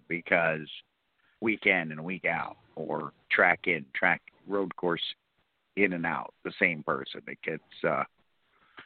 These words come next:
it gets pretty redundant. So <clears throat> we've got, uh, we've got a pretty busy week for nascar, as we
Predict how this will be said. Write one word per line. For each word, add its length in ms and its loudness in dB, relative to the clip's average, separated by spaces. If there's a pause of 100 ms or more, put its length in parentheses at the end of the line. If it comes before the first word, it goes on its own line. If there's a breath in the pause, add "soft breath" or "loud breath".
(160 loud breath)
it 120 -2
gets 280 4
pretty 260 4
redundant. 520 -2 (640 loud breath)
So 260 4 (240)
<clears throat> 1300 -14
we've 260 2
got, 260 2 (140)
uh, 240 4
we've 200 -2
got 180 2
a 60 0
pretty 240 4
busy 340 2
week 260 0 (120)
for 260 4
nascar, 500 2
as 140 -2
we 80 -16